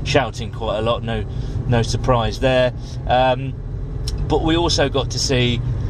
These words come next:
you know, the off-, offensive line in action doing their drills. We got to see the wide receivers and quarterbacks.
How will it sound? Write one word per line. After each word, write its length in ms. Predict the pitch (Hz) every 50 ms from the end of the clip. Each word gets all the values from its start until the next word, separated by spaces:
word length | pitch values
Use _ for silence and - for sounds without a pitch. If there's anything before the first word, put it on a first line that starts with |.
| - -
you 80 | 135
know, 80 | 147 135
the 120 | 120 135
off-, 300 | 131 123 123 135 127 120 -
offensive 480 | 127 135 131 143 139 127 123 123 120 143
line 240 | 143 139 143 139 131
in 80 | 127
action 340 | 131 131 120 - - 139 127
doing 300 | 117 131 127 127 123 120
their 100 | 117 110
drills. 500 | - 135 147 139 135 131 131 127 127 123
We 140 | 123 127 120
got 160 | 117 131 -
to 60 | -
see 80 | - 127
the 80 | 113
wide 200 | 110 120 127 123
receivers 760 | 117 113 - - 156 151 147 147 139 139 139 135 135 123 120 120
and 160 | 113 117 113 - - - - - - - - - - -
quarterbacks. 720 | - 208 196 165 147 156 165 160 160 139 - - - -